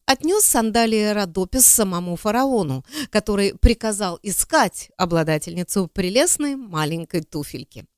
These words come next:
Версия вторая гласит, что Родопис была египетской проституткой,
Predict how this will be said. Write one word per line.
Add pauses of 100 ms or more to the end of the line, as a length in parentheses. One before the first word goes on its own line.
(340)
Версия
вторая (120)
гласит,
что
Родопис
была (120)
египетской
проституткой,